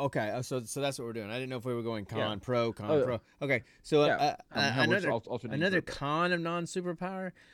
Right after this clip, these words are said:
Speaker 1: Um,
Speaker 2: Of, of
Speaker 1: I
Speaker 2: being
Speaker 1: mean,
Speaker 2: a
Speaker 1: yeah, I mean, I,
Speaker 2: non-powered
Speaker 1: I, I,
Speaker 2: superhero,
Speaker 1: I,
Speaker 2: yeah.
Speaker 1: I think they're much more vulnerable, you know, because if they don't have some kind of bulletproof armor, and I don't mean bulletproof skin, but bulletproof armor, then stuff like that, then, yeah, they're much more vulnerable.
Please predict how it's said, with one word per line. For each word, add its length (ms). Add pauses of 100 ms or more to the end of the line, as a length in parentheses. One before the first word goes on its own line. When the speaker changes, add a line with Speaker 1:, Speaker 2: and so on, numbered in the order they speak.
(280)
Speaker 1:
Um, 520 (520)
Speaker 2:
Of, 60
of 60 (200)
Speaker 1:
I 20
Speaker 2:
being 40
Speaker 1:
mean, 120
Speaker 2:
a 40
Speaker 1:
yeah, 120
I 60
mean, 140
I, 100
Speaker 2:
non-powered 260
Speaker 1:
I, 80
I, 60
Speaker 2:
superhero, 260
Speaker 1:
I, 80
Speaker 2:
yeah. 120 (100)
Speaker 1:
I 40
think 260
they're 120
much 240
more 220
vulnerable, 580 (760)
you 100
know, 140
because 280
if 100
they 140
don't 220
have 420
some 300
kind 260
of 160
bulletproof 640
armor, 560 (920)
and 120
I 40
don't 160
mean 180
bulletproof 420
skin, 320
but 140
bulletproof 400
armor, 240
then 200
stuff 200
like 160
that, 240
then, 220
yeah, 140
they're 140
much 280
more 160
vulnerable. 600